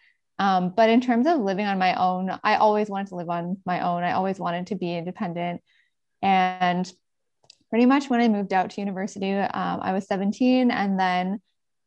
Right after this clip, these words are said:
I think I went back home for two summers, but then after that, I was just on my own, um, and I lived near campus. And then I just never moved back home. So it, that was something that I always wanted because I've always just liked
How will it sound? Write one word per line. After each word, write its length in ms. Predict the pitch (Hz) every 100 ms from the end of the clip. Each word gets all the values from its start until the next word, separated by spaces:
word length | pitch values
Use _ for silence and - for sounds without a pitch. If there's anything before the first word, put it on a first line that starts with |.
| -
I 60 | 226
think 180 | 226 262
I 140 | 302
went 220 | 254 240
back 180 | 226 220
home 240 | 220 202
for 140 | 202 202
two 260 | 202 214
summers, 600 | 214 - 175 196 226 277
but 140 | 262 220
then 140 | 220
after 400 | 185 185 - 247
that, 360 | 196 175 170 -
I 100 | 190
was 260 | 180 185 180
just 200 | 196 190
on 160 | 185 180
my 200 | 175 175
own, 260 | 180 208 233
um, 480 | - 180 170 175 -
and 100 | 196
I 100 | 185
lived 260 | 175 180 196
near 140 | 180
campus. 640 | 185 175 185 202 262 320 - _ _ _ _ 196
And 160 | 196
then 160 | 196 190
I 140 | 180
just 160 | 180 190
never 200 | 175 180
moved 200 | 180 170
back 180 | 170 170
home. 260 | - 156 180
So 160 | 220 196
it, 300 | 226 220 -
that 200 | 233 220
was 120 | 254 262
something 240 | 208 214
that 100 | 196
I 100 | 180
always 280 | 175 185 196
wanted 460 | 202 208 214 240 220
because 240 | 220 202
I've 140 | 185
always 320 | 175 175 196 202
just 220 | 214 214
liked 460 | 175 165 170 -